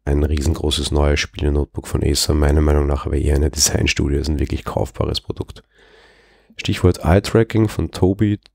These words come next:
Acer hat auch neue Monitore vorgestellt, die auch alle dieses Eye-Tracking-System enthalten werden. Zusätzlich eben auch aus der Predator-Reihe, vor allem auf Spielen ausgelegt. Das heißt, sie unterstützen die G-Sync-Funktion von Nvidia zum Beispiel,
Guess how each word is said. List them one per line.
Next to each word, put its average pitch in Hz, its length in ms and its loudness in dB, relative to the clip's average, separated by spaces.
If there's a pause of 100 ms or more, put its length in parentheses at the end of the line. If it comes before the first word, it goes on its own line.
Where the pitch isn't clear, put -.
(160)
Acer 87 340 2
hat 85 160 0
auch 80 80 -6
neue 73 220 0
Monitore 82 540 0
vorgestellt, 80 680 -2 (520)
die - 100 -4
auch 76 240 2
alle 71 300 2
dieses 73 280 -2
Eye-Tracking-System 76 1080 -2
enthalten 73 500 -4
werden. 73 260 -2 (600)
Zusätzlich 87 560 2
eben 78 180 2
auch 82 120 2
aus 90 140 2
der - 100 -6
Predator-Reihe, 78 720 2
vor - 220 -2
allem 71 120 2
auf 76 120 -2
Spielen 82 420 2
ausgelegt. 78 560 -2
Das - 160 -4
heißt, - 340 -2
sie 76 300 0
unterstützen 73 540 -4
die 76 160 -4
G-Sync-Funktion 85 840 0
von 76 180 -2
Nvidia 85 320 0
zum 82 180 0
Beispiel, 80 460 0